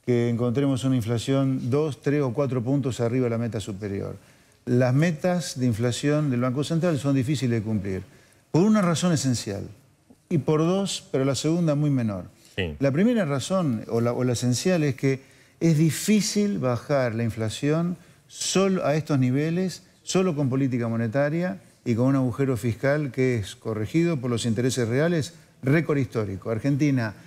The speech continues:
Speaker 1: nunca tuvo un agujero fiscal como este en los últimos sesenta años. Ergo, ir a una tasa de inflación tan baja solo con la política monetaria es prácticamente imposible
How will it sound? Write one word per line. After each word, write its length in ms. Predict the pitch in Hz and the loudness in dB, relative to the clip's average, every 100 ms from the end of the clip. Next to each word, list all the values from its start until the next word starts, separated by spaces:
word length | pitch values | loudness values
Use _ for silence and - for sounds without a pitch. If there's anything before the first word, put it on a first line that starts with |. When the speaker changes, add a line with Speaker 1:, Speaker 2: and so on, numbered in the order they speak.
| - - | -20 0
Speaker 1:
nunca 480 | 135 165 233 220 180 | 4 4 4 0 -2
tuvo 220 | 131 170 | 0 0
un 80 | 156 | 0
agujero 360 | 131 110 139 123 | 0 -2 -2 -2
fiscal 340 | 117 - 127 | -4 -2 -2
como 220 | 113 127 | 0 0
este 360 | 147 - 156 170 - - | -2 -4 -6 -6 -14 -6
en 100 | 117 | 0
los 120 | 113 | 2
últimos 360 | 139 131 131 123 | 4 4 4 2
sesenta 800 | - 131 - 180 185 151 160 151 | 2 0 2 2 4 4 2 2
años. 580 | 143 131 117 104 92 - _ _ _ | 2 0 -2 -6 -12 -20 _ _ _
Ergo, 520 | 170 160 127 113 95 - - - - _ | 2 2 0 -4 -6 -10 -20 -20 -20 _
ir 220 | 180 220 | 2 4
a 20 | 214 | 2
una 160 | 180 160 | 0 0
tasa 160 | 165 | 0
de 60 | 160 | 0
inflación 480 | 135 135 131 123 120 | 0 0 2 2 2
tan 220 | 175 190 | 2 2
baja 540 | 190 131 - 110 107 - | 2 -2 -4 -4 -4 -10
solo 420 | - 180 185 156 | -4 0 0 0
con 100 | 131 | 0
la 100 | 123 | -2
política 320 | 127 143 135 | -2 0 0
monetaria 500 | 135 139 170 175 180 - | 0 0 -2 -2 -2 -2
es 140 | 131 | -4
prácticamente 580 | - 180 160 143 156 139 | -2 -2 0 0 0 0
imposible 500 | 135 127 160 160 | 0 0 0 0